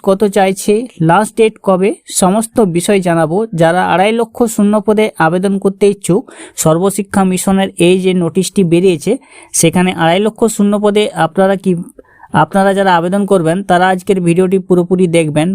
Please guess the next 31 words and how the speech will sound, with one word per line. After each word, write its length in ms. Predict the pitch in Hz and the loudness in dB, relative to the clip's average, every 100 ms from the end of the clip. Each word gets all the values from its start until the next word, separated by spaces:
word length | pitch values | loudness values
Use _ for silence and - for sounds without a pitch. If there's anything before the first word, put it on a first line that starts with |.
| 175 | 0
বেঙ্গল 300 | 156 170 202 | 0 0 -2
সার্চ 280 | 202 214 214 202 | -2 -2 0 -2
YouTube 240 | 170 185 180 | 0 -2 0
চ্যানেলে 320 | 190 185 196 190 | -2 0 0 0
আপনাদের 380 | 160 165 165 170 - | -2 -2 -2 -2 -2
সকলকে 320 | 160 170 185 | 0 0 -2
স্বাগত 320 | 175 151 139 156 | -2 -2 0 0
জানাই। 220 | 165 165 185 - - - - | 0 0 -4 -10 -20 -10 -2
এখনও 360 | 156 175 196 208 | 0 0 0 0
অবধি 180 | 196 208 196 | 0 0 0
যারা 180 | 180 185 | 0 0
চ্যানেলটিকে 480 | 180 170 170 175 165 | 0 0 0 -2 -2
সাবস্ক্রাইব 400 | 147 135 - 170 175 | -2 -2 0 -2 0
করেনি, 260 | - 170 180 | -2 0 -2
তারা 200 | 180 156 147 | -2 -2 0
অবশ্যই 300 | 156 170 175 | -2 -2 -2
চ্যানেলটিকে 420 | 170 165 165 170 | 0 -2 0 -2
সাবস্ক্রাইব 460 | 165 143 - 165 170 - | -2 -2 0 -2 0 -2
করে 160 | 170 | 0
নিন। 200 | 170 185 196 - - - - - | 0 -2 -6 -12 -20 -20 -16 0
Facebook 300 | 165 160 202 | 0 2 0
পেজ 160 | 196 190 | 0 0
থেকে 140 | 196 190 | 0 0
দেখলে 240 | 180 185 | 0 -2
পেজটিকে 480 | 180 175 170 - 175 | 0 0 0 -2 0
অবশ্যই 380 | 156 156 - 202 202 | 0 0 -2 -2 -2
ফলো 260 | - 165 | -2 0
দিয়ে 220 | 156 151 | 0 0
রাখবেন। 360 | 143 135 131 131 135 135 - | 0 -2 -2 -4 -6 -8 0
আড়াই 300 | 160 202 240 | 0 2 0
লক্ষ 280 | 240 233 | -2 -2